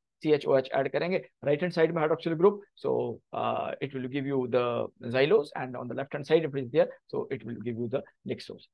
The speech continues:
तो इस type से एक एक carbon ऐड होता जाएगा और आपका structure बढ़ता जाएगा। तो अब इसको six carbon, अ, बनाने की कोशिश करते हैं। थोड़ा सा आपको complicated लग रहा होगा, लेकिन practice करने से आ जाएगा।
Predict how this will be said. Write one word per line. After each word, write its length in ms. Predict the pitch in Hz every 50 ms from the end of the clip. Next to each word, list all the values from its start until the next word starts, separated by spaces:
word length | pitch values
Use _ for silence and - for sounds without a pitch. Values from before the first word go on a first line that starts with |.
| _ _ _
तो 60 | -
इस 200 | - 240 233 -
type 180 | 254 240 247
से 280 | - - - 262 262 262 - - _ _
एक 140 | - 233 226
एक 140 | 269 254 -
carbon 300 | 202 190 175 175 185 -
ऐड 220 | - - 151 151
होता 180 | 151 - - 165
जाएगा 300 | 156 160 156 170 190 202
और 140 | - - 156
आपका 240 | 143 139 - - 147
structure 380 | - - - _ - 214 233 233 _ _ _ 196
बढ़ता 300 | - 131 - - 117 104
जाएगा। 260 | - - - _ _ _ _ _ _ - _ _ _ _ _
तो 60 | 320
अब 200 | 330 330 277 277
इसको 280 | 294 233 - - 285 269
six 240 | 277 285 269 -
carbon, 480 | - 247 214 214 208 226 226 226 233 233
अ, 360 | 214 208 196 185 175 165 156
बनाने 400 | 151 147 139 151 151 151 170 185
की 100 | 180 180
कोशिश 280 | 185 196 185 - 202 196
करते 260 | - 165 139 - 185
हैं। 100 | - - _ _
थोड़ा 140 | 135 156 156
सा 140 | 143 160 156
आपको 260 | 147 143 - 156 143
complicated 520 | - 151 143 147 156 151 160 151 147 147
लग 120 | 147 139 131
रहा 120 | 127 127
होगा, 180 | 131 143 151 175
लेकिन 200 | 175 165 175 165
practice 320 | - 147 139 - 147 -
करने 220 | _ 151 139 127
से 80 | 120 -
आ 140 | - 127 123
जाएगा। 280 | 127 127 147 190 -